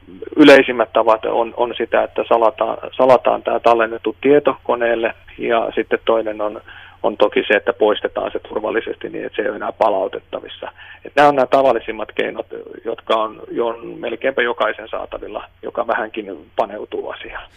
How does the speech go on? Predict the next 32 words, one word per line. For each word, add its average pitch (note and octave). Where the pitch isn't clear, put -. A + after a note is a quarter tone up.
Ja B2
sanotaan, D3+
että -
siinä D#3+
kohtaa, C3+
kun B2+
mennään B2+
sinne B2+
järjestelmästä B2+
kopiointiin, A2+
niin A2
jos A#2+
organisaatio A2+
on, G#2+
on A#2+
hoitanut, A2+
hoitanut A#2+
sen A2+
seuranta-, A2+
seurannan A2+
ja G#2+
omien A#2+
järjestelmien A2
suojauksen A2+
kunnolla, A2+
niin G#2+
siinä C3+
kohtaa G#2+
niin A2
tavallisen A2+
käyttäjän G#2+
niin A2